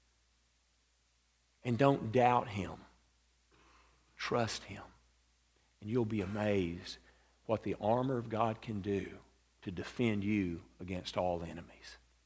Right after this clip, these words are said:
Let us pray. Precious Father, I ask that you would guide us to open our hearts and our lives to you right now.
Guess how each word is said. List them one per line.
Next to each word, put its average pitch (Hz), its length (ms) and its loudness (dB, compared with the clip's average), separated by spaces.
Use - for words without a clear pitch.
Let 92 140 -4
us 80 100 -6
pray. - 400 -10
Precious 139 340 10
Father, 123 360 10
I 110 120 8
ask 113 400 4
that 95 100 0
you 110 140 -2
would 95 120 -4
guide 110 300 8
us 104 180 6
to - 100 -4
open 110 300 4
our 95 80 2
hearts 107 440 4
and 98 80 -2
our 95 100 0
lives 98 440 4
to - 80 -4
you 92 120 2
right 92 320 4
now. 87 360 -4